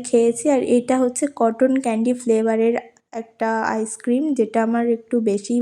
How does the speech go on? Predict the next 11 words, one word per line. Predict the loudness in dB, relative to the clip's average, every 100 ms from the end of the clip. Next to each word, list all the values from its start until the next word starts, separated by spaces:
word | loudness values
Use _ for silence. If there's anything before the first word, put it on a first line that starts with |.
| 0
ভালো | 0 -2
লেগেছে | 0 -2 -2 -6 -4
চকলেটেরটা | -4 -2 -2 -4 -6 -10 -8
থেকে | -10 -4 -2 0
বেশি। | -2 -4 -8 -10 -20 -20 -20 -20 _ -8
তারপর | -8 -2 -2 -2 -2
খেয়েছি | 2 2 2 -2 -2 0 0
একটা | -2 _ -8 -8 -8 -2
স্যান্ডউইচ | 0 2 0 0 -2 -2 -8 -4
আইসক্রিম, | -4 -4 -12 -6 -4 -4 -8 _ _ _ _ _ _ _ _ _ _ _ _ _
তো | _